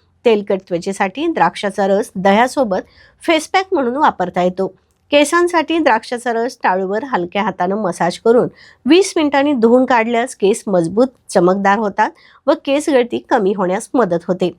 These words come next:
बाजारात द्राक्षांचे बरेच जेल उपलब्ध आहेत, जे केस आणि स्किनसाठी फायदेशीर आहेत.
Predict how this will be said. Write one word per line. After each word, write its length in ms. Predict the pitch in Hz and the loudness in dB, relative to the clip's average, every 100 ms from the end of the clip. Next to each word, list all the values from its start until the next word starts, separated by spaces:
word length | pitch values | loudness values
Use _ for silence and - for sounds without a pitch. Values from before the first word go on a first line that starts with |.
| _ _ - 233 | _ _ -8 -2
बाजारात 440 | 247 247 262 277 | 0 0 -2 -2
द्राक्षांचे 640 | 311 214 196 - 202 254 | 0 -2 -2 -6 -8 -8
बरेच 500 | 226 185 196 202 302 | -8 -4 -2 0 0
जेल 280 | 240 190 185 | -2 -2 -2
उपलब्ध 380 | 170 175 170 175 | -2 -2 -2 0
आहेत, 220 | 185 185 - _ _ 214 | 0 0 -4 _ _ 2
जे 100 | 226 | 2
केस 460 | 226 208 240 - 175 | 2 0 2 0 -2
आणि 180 | 190 | -2
स्किनसाठी 720 | 254 - 226 240 254 269 240 220 | -2 -4 0 0 2 0 0 -6
फायदेशीर 580 | - 233 175 175 214 | 0 0 0 0 2
आहेत. 220 | 185 202 | 2 2